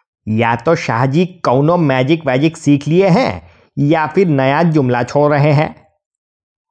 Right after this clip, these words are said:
अब डायरेक्ट अखिलेश भैया पे हमला बोल दिए।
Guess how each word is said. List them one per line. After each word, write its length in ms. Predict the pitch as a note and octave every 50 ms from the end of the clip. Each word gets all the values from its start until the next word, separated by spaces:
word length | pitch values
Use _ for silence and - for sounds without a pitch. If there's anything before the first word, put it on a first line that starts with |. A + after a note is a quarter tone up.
| _ _ - -
अब 240 | B2+ C#3+ C#3+ C3+ A2+
डायरेक्ट 480 | A2+ A2 A2+ A#2 B2 C#3+ D#3+ - - -
अखिलेश 500 | - C#3+ - - C#3 C3 C3 D3+ E3 D#3+ -
भैया 280 | A#2+ B2+ C3+ C3 D3 C#3
पे 140 | - F#3 E3+
हमला 360 | B2 A2+ A#2 B2 B2+ C3 C3+
बोल 260 | C#3+ D3+ D#3 D#3 D#3
दिए। 360 | D3 D#3 D#3+ - - - _